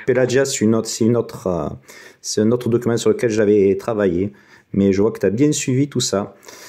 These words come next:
Donc, euh, merci, je suis content d'avoir échangé avec toi et demain, j'essaierai une autre voie pour voir ce qu'elle m'apporte de plus.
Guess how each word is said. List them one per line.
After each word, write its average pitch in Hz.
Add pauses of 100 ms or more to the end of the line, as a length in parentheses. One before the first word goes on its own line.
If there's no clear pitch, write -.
(340)
Donc, 123
euh, 127
merci, 135
je -
suis 113
content 110
d'avoir 107
échangé 110
avec 107
toi 160
et 143
demain, 123
j'essaierai 120
une 117
autre 123
voie 117
pour 101
voir 107
ce -
qu'elle 107
m'apporte 113
de 127
plus. 127